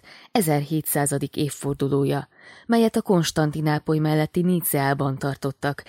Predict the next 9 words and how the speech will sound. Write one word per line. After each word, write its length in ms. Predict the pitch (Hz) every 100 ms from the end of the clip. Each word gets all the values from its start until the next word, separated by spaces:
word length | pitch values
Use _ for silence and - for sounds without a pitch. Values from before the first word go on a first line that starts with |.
| - -
Krisztus 420 | - 233 - 196
után 340 | 170 - 147 143
háromszázhuszonötben. 1500 | 170 143 139 135 135 131 143 - 143 139 135 143 135 139 - _ _ _ - - -
A 100 | 165
megemlékezés 840 | 156 165 175 180 180 185 190 190
kivételes 560 | - 165 147 147 143 143
alkalmat 520 | 151 139 143 143 139
teremt 340 | 151 143 143
arra, 380 | - 175 180 156